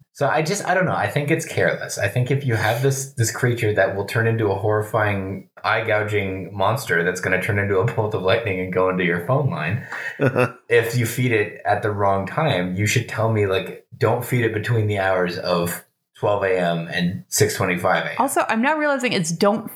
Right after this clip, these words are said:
Speaker 3: feed it."
Speaker 2: All right.
Speaker 3: Does
Speaker 2: Hey,
Speaker 3: it
Speaker 2: guys, I
Speaker 3: specifically have
Speaker 2: need
Speaker 3: to be
Speaker 2: to, I
Speaker 3: fed?
Speaker 2: need to,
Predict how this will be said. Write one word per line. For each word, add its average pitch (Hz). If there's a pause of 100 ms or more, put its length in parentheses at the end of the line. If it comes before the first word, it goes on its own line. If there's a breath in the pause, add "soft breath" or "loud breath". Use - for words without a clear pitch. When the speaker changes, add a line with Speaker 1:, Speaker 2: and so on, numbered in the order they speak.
Speaker 3:
feed 202
it." -
Speaker 2:
All -
right. -
Speaker 3:
Does 220
Speaker 2:
Hey, 127
Speaker 3:
it 120
Speaker 2:
guys, -
I 120
Speaker 3:
specifically 113
have 107
Speaker 2:
need 110
Speaker 3:
to 104 (140)
be -
Speaker 2:
to, -
I -
Speaker 3:
fed? 113
Speaker 2:
need 107
to, 95